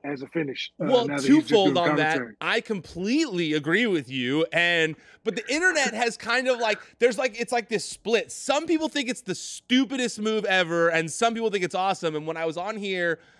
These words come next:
Speaker 2: like, with him the other day, he was on the show a few weeks ago, and, uh, I said the same thing. And he was like, "I know it's frustrating 'cause it's on some of those, like, worst finishing move of all time lists." And, like, I thought it was cool. Like, I liked the move, you
Speaker 1: Yeah.
Speaker 2: know?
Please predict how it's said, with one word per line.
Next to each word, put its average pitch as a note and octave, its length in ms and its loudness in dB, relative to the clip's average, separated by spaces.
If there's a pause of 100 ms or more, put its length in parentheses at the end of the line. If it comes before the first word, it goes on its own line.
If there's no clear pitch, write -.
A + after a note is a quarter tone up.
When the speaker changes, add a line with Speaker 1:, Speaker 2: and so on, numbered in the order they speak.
(120)
Speaker 2:
like, E3+ 380 0
with E3+ 180 -2
him F3+ 160 -6
the E3+ 140 0
other E3+ 140 0
day, E3 100 -10
he F#3+ 80 -4
was F#3+ 100 0
on F#3 120 0
the F3+ 40 -2
show F3+ 160 0
a D#3+ 60 0
few D#3+ 120 -8
weeks D#3 220 -6
ago, C3+ 340 -4 (320)
and, D3+ 640 -2 (100)
uh, C#3 380 2
I F3+ 140 0
said A3 180 -6
the G#3+ 60 -12
same G#3 320 -4
thing. B3 220 -4
And G#3 60 -4
he G#3 60 -2
was E3+ 100 -6
like, C#3+ 160 -8
"I D3+ 60 -2
know A3+ 160 4
it's - 120 -2
frustrating F#3 460 -2
'cause D3 120 -8
it's C3+ 100 -6
on F#3 160 0
some G3+ 180 -4
of F#3+ 60 -4
those, F3+ 160 0
like, D#3 140 0
worst E3+ 360 0
finishing G3 400 -4
move F#3 220 0
of D#3+ 60 0
all E3+ 160 2
time G3+ 340 0
lists." E3+ 220 -4
And, D#3+ 80 -6
like, D3 180 -2 (300)
I A#3+ 160 0
thought F#3+ 240 2
it E3+ 80 -4
was F3 100 -4
cool. D4 340 0
Like, E3+ 160 4
I E3 180 2
liked F3 360 0
the E3 100 -6
move, D#3 380 0
you E3+ 120 4
Speaker 1:
Yeah. F3+ 80 2
Speaker 2:
know? F3+ 380 2